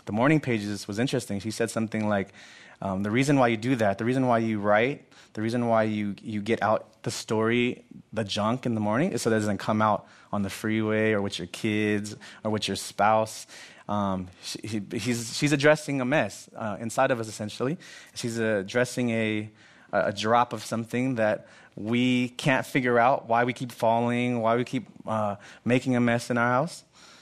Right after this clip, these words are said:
And I think that's, that, that was kind of profound to me when I saw a little drop of water. So I was talking about the improv game earlier,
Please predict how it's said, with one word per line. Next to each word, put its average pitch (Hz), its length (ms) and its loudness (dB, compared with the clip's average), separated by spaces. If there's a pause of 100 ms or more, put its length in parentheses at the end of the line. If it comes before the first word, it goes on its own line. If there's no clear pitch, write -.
(260)
And 110 380 2
I 104 80 2
think 127 260 0
that's, - 460 2 (340)
that, 113 360 4
that 117 140 4
was 117 300 -2
kind 147 260 0
of 120 160 -6
profound 131 400 0
to - 80 -10
me 113 60 -2
when 104 140 -2
I 107 60 0
saw 123 140 -2
a 120 40 0
little 120 160 2
drop 113 240 0
of 104 100 -8
water. 92 340 0
So 95 320 -4 (960)
I 117 60 4
was 123 140 4
talking 147 180 4
about 139 140 2
the 135 60 -2
improv 117 320 0
game 107 220 -4
earlier, 95 460 -4